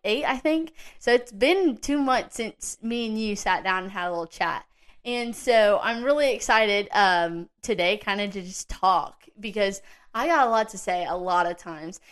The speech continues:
And I love to have people on here and tell their stories, because they're so wise. And so it's awesome that they, <sighs> there it is. Somebody's gonna give me a text about me yawning in the middle of this.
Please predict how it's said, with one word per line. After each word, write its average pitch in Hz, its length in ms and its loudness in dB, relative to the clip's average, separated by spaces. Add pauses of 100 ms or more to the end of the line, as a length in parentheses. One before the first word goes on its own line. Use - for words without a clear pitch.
(220)
And 214 300 0
I 214 160 2
love 220 260 4
to 220 80 -6
have 226 220 0
people 214 180 -10
on 196 220 -4
here 202 160 -6
and 190 160 -8
tell 202 180 -6
their 190 160 -6
stories, 185 400 -12
because 190 480 -6
they're 202 160 0
so 214 300 -4
wise. 170 440 -2
And 208 160 -8
so 226 100 -2
it's 202 180 -4
awesome 208 460 0 (420)
that 269 160 0
they, 240 320 0 (500)
<sighs> - 240 -20
there 190 220 0
it 170 80 -2
is. 170 200 -4
Somebody's 208 360 -4
gonna 185 160 -6
give 175 180 -8
me 170 120 -6
a 165 40 -6
text - 320 -10
about 170 240 -4
me 170 180 -8
yawning 160 360 -8
in 160 100 -12
the 165 60 -12
middle 160 300 -12
of 165 40 -10
this. 170 320 -12